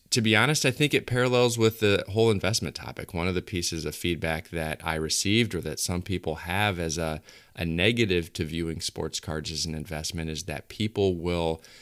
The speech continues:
spend all their money on cards, trick themselves in their mind thinking that it's a great investment, and instead of saving for retirement or paying off debt or doing some of these other things,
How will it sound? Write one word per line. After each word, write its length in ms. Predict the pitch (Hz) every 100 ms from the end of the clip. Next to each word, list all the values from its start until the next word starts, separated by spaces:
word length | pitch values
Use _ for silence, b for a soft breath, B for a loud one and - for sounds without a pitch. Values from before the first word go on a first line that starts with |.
| B
spend 480 | - - - 107 107
all 140 | 101
their 120 | 98 98
money 320 | 95 95 92
on 160 | 85
cards, 680 | 80 - 101 80 80 78 - - _ -
trick 280 | - 123 -
themselves 460 | 107 95 95 90 90
in 80 |
their 120 | 85 78
mind 420 | 90 107 98 85
thinking 320 | 85 87 85
that 160 | 80 80
it's 220 | 76 -
a 40 |
great 280 | 76 82 78
investment, 600 | 76 104 117 - 76 73
and 160 | 85 78
instead 800 | 76 73 - - 113 113 98 92
of 260 | - 82 78
saving 320 | - 85 80
for 160 | 73 76
retirement 640 | 76 - 131 127 120 90
or 60 |
paying 280 | 78 92 87
off 220 | 80 76
debt 240 | - 117 120
or 60 |
doing 240 | 78 90 87
some 180 | - 80
of 60 |
these 160 | 76 85
other 180 | 110 101
things, 420 | 90 85 82